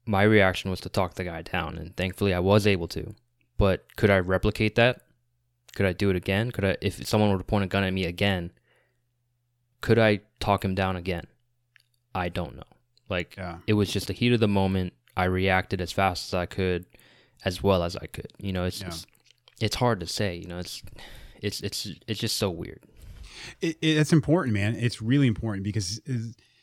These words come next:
Speaker 2: we are judged now. <clears throat> Everyone's a keyboard warrior, and they can, they, like you said, they can watch these uh, these video clips on one side or the other.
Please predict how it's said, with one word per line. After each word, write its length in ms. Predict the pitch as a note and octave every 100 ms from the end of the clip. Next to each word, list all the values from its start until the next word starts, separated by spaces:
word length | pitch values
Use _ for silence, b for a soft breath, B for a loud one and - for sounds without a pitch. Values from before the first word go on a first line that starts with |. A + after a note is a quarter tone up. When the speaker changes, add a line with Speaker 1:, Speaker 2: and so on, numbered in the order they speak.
| b b b b
Speaker 2:
we 160 | A#2 D#3
are 80 | C3
judged 560 | G2 G2+ B2 C3+ G#2
now. 420 | A2 G#2 G2 F#2+ D#2 - _
<clears throat> 1500 | - D3 G2+ - _ _ _ _ _ _ _ _ _ _ -
Everyone's 400 | C#3 D3+ C#3 A2+
a 40 |
keyboard 460 | G#2+ - B2+ A#2 G2+
warrior, 580 | G2+ G2 F#2 D#2+ - - _ -
and 120 | G2
they 80 | G2+
can, 140 | G2 F#2+
they, 120 | A2 A2+
like 220 | G#2 -
you 60 |
said, 200 | G2 A#2
they 100 | F#2+
can 180 | G2+ G#2+
watch 340 | G#2+ G#2+ A2 -
these 320 | A#2 G#2 - - b b b b _
uh, 240 | G#2 G2 F#2+
these 260 | F#2+ G2
video 340 | E2+ A#2+ D3 A#2+
clips 520 | - F2+ C2+ - - _ _ _
on 260 | A#2 A2 G#2
one 260 | A#2+ D3+
side 260 | C#3+ C#3 B2+
or 20 |
the 80 | A#2+
other. 360 | G#2+ F2 D2 -